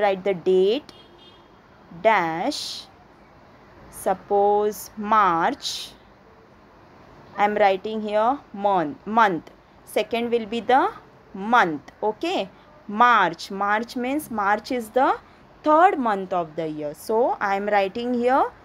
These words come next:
three, okay? Dash. What you will write? Date, month and year. You're going to write here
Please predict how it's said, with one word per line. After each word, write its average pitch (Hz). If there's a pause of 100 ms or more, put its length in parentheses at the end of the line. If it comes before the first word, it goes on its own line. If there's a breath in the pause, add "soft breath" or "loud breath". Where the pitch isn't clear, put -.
(280)
three, 262 (300)
okay? 302 (680)
Dash. 190 (720)
What 214
you 233
will 240
write? 240 (260)
Date, 208 (260)
month 196
and 226 (160)
year. 190
You're 208
going 214
to 233
write 226
here 262